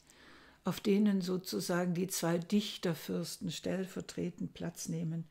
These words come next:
können, äh, stellvertretend für den Orient und den Okzident. Und auf einem ist ein Gasel des Hafiz, äh, geschrieben, auf dem anderen zwei Gedichte von Goethe, die unter anderem eben diese zwei Zeilen,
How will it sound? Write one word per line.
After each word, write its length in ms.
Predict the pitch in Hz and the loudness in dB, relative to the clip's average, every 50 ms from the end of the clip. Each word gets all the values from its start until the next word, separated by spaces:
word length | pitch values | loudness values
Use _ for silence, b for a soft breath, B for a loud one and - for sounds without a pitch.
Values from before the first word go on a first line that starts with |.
| b b b b b b b b b | b b b b b b b b b
können, 680 | - - 190 185 185 190 185 185 185 185 185 190 240 254 | -2 0 2 2 2 2 2 0 0 0 0 -2 -2 -4
äh, 160 | 233 214 180 | -4 -6 -6
stellvertretend 800 | - - - 180 175 170 - 185 190 - 180 180 185 185 220 190 | -4 0 2 2 2 2 0 -4 -4 -2 -2 -2 -2 0 -2 -4
für 140 | - - 160 | -2 -4 -4
den 160 | 151 160 170 | -4 -4 -4
Orient 440 | 202 170 170 175 190 180 185 185 180 | -2 -2 -4 -4 -2 -2 -2 -2 -2
und 160 | 180 165 151 | -2 -4 -2
den 160 | 180 165 170 | -4 -4 -4
Okzident. 840 | 262 214 170 - - - - - - 196 - 208 190 180 185 196 196 B B B B B B B B B B B B B B | -4 -4 -6 -6 -8 -10 -10 -4 -4 -4 -2 -2 -2 -2 -2 -4 -6 B B B B B B B B B B B B B B
Und 120 | B - 202 | B -10 -8
auf 100 | 160 269 | -6 -4
einem 500 | 240 196 190 196 196 202 208 196 208 214 | -2 0 4 6 6 8 8 8 6 4
ist 280 | 196 160 - - - | 4 2 -2 -4 -6
ein 260 | 214 165 156 160 160 | -4 -2 -2 -2 -2
Gasel 640 | 147 160 156 165 180 190 196 208 208 196 208 185 165 | 0 2 4 4 6 8 8 6 6 4 4 2 2
des 220 | 170 151 - - | 2 0 -2 -2
Hafiz, 540 | 190 190 196 196 - 214 - - - - - 233 247 233 220 214 220 | -2 -2 -2 0 -2 -2 -2 -2 -6 -8 -8 -10 -10 -8 -8 -8 -6
äh, 420 | 220 214 190 175 180 196 190 190 180 | -6 -6 -4 -4 -4 -4 -4 -6 -6
geschrieben, 720 | - 190 - - - - 175 175 180 180 180 175 196 240 | -4 -4 -4 -4 -2 -2 -2 -2 0 0 -2 -2 -2 -4
auf 140 | 247 - - | -6 -8 -6
dem 220 | - - 196 214 | -4 -2 -2 -2
anderen 600 | - 196 151 156 156 156 165 156 - 165 165 175 170 B B B B B B B B | -2 -2 -2 -2 -2 -2 -2 -2 -2 -2 -2 -2 -4 B B B B B B B B
zwei 260 | - - 165 165 180 | -4 0 2 2 2
Gedichte 580 | 175 - 185 190 - 240 233 - - - 226 208 | 2 0 -2 2 2 2 2 2 2 2 2 2
von 300 | 214 - 185 175 175 170 | 2 2 2 2 2 4
Goethe, 420 | 202 202 220 226 220 - 233 214 B B B B B B B B B B | 6 6 8 6 6 4 0 -2 B B B B B B B B B B
die 80 | - 220 | 4 6
unter 300 | 247 226 220 214 254 247 | 8 8 8 8 6 6
anderem 340 | 226 226 240 254 247 240 262 | 6 6 6 8 8 8 6
eben 300 | 233 214 214 214 214 196 | 8 6 6 6 6 4
diese 340 | 190 208 202 202 214 208 202 | 4 4 4 6 4 4 4
zwei 380 | - - - 180 180 185 190 190 | 2 -2 0 2 4 4 4 4
Zeilen, 800 | 196 - - 175 175 180 185 185 190 196 185 175 165 156 147 | 2 2 2 4 4 6 6 6 6 6 6 4 4 2 0